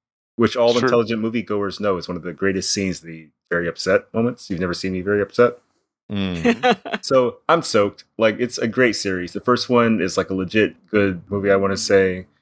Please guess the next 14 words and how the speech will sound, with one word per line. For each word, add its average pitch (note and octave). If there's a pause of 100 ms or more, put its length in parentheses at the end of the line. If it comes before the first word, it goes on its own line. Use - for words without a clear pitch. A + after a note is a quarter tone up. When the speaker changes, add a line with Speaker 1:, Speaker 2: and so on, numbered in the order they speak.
(260)
Speaker 1:
And G2+
then G2+
the G2
rest G2+
just -
sort G#2+
of E2+
go G2+
in F2
all F#2
kinds G2
of F2+
wild F2
directions. D2+